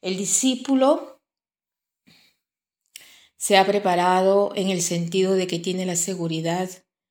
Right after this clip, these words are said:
de que todo depende del Padre. Pidamos entonces al Señor de tener esta disponibilidad de corazón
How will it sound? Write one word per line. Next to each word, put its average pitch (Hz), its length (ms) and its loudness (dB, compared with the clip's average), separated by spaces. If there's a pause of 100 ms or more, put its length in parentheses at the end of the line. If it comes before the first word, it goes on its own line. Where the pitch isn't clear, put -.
(380)
de 175 140 -4
que 175 120 -4
todo 226 340 2
depende 185 420 -2
del 165 180 -4
Padre. 147 600 -8 (1500)
Pidamos 196 720 0
entonces 180 520 -6
al 165 120 -2
Señor 170 720 -4 (500)
de 185 100 -12
tener 190 320 0
esta 196 300 0
disponibilidad 175 960 -2
de 185 160 -4
corazón 180 880 -2